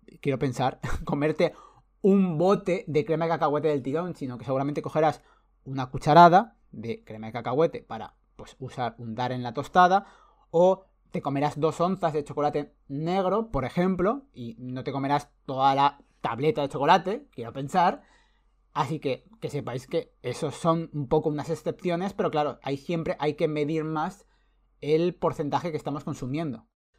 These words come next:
Y ya por último, para terminar, lo que tengo que hablar es el tema de la sal. La sal no es que sea mala, de hecho la sal yodada se recomienda una pizca de sal en las comidas,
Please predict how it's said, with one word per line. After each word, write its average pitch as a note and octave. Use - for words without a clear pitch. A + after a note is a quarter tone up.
Y C#3+
ya F#3+
por B3
último, G#3+
para E3+
terminar, E3+
lo E3
que A3
tengo A#3+
que A3+
hablar G#3
es G3
el F3
tema F#3
de F3
la B2
sal. G#2
La B2
sal A3
no C#3+
es A3+
que F#3
sea A#2
mala, D#3
de D3
hecho F3+
la C#3
sal E3+
yodada D3
se C3
recomienda B2+
una F#3+
pizca E3+
de A2
sal D3
en A2+
las G#2+
comidas, C#3+